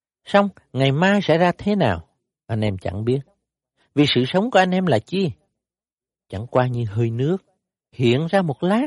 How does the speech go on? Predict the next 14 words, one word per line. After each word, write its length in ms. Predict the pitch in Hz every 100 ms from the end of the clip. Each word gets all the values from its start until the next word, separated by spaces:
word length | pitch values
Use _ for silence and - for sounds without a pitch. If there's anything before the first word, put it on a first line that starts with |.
| -
rồi 120 | 110
lại 200 | 92 87
tan 320 | - 143 147
ngay. 220 | 143 139 131 _ _ _ _ _ _ _ _ _ _ _ _
Anh 140 | 139
em 200 | 151 147
phải 140 | 127 107
nói 160 | 135
trái 300 | 147 143 151
lại. 260 | 156 90 87 _ _ _ _ _ _ _ _ -
Ví 220 | 110 147
bằng 280 | 98 90 78 -
Chúa 220 | - 131
muốn 400 | 156 147 165 208